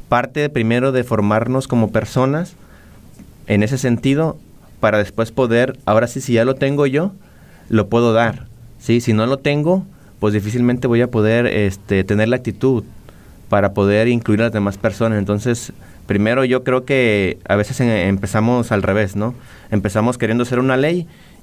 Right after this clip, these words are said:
y luego la gente ni siquiera voltea a ver la ley o no la respeta, ¿no?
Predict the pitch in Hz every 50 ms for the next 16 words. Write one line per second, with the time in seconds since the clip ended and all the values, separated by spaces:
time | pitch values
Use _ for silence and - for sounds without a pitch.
0 | - - 98 107 101 107 110 120 123 113 107 - 117 117 117 - 135 131 131 127
1 | 120 113 104 98 90 87 85 - - - 104 98 - 104 - 113 110 120 123 120
2 | 107 95 98 113 113 113 113 113 120 117 117 120 123 123 117 110 107 110 110 110
3 | 104 98 - - 110 - - 104 98 101 117